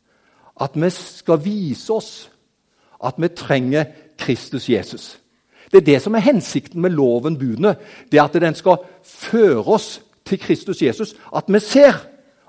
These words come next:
at i vår situasjon så er vi helt hjelpeløse. Vi klarer ikke å tilfredsstille Guds standard.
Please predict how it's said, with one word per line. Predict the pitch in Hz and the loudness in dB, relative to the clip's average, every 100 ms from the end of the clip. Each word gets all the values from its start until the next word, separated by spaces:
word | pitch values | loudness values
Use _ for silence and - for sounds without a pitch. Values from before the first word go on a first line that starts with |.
| - | -10
at | 143 | -4
i | 175 | -2
vår | 151 185 | 0 0
situasjon | - 165 185 175 233 - - - _ _ _ _ _ | -2 0 0 0 0 -2 -8 -20 _ _ _ _ _
så | 135 | -6
er | 127 | -6
vi | - - | -6 2
helt | 254 247 208 | 4 4 4
hjelpeløse. | 185 - 143 180 - - _ _ _ _ _ - | 0 0 -8 -8 -12 -20 _ _ _ _ _ -4
Vi | 175 | -4
klarer | 180 - 247 214 147 226 240 | -4 0 4 4 2 0 -2
ikke | - 196 | -2 -2
å | 185 | -2
tilfredsstille | - 220 - 147 - 175 147 | -4 -4 -6 -8 -4 -4 -4
Guds | 143 - | -8 -4
standard. | 117 110 139 - | -4 -2 -4 -6